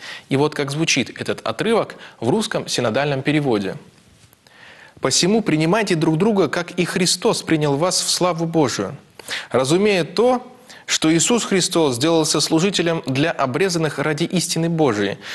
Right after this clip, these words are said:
чтобы исполнить обещанное Отцам, а для язычников — из милости, чтобы славили Бога, как написано: «Зато буду славить Тебя, Господи, между язычниками, и буду пить имени Твоему».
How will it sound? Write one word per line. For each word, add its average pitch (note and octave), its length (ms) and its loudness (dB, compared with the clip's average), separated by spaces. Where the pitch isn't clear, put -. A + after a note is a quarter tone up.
чтобы C3+ 320 0
исполнить E3 680 0
обещанное C#3 640 0
Отцам, - 560 -2
а A2+ 120 -2
для B2 160 2
язычников — C3 800 0
из D#3 180 2
милости, E3 600 0
чтобы D3+ 300 0
славили G3 460 2
Бога, F#3 320 2
как - 180 -6
написано: D3 640 0
«Зато D3 380 2
буду F3+ 240 2
славить F#3 440 0
Тебя, E3 280 0
Господи, B2+ 560 -2
между B2 240 2
язычниками, D3+ 840 0
и F3 80 2
буду F3+ 280 2
пить F3+ 320 -2
имени D3 440 0
Твоему». A2 460 -2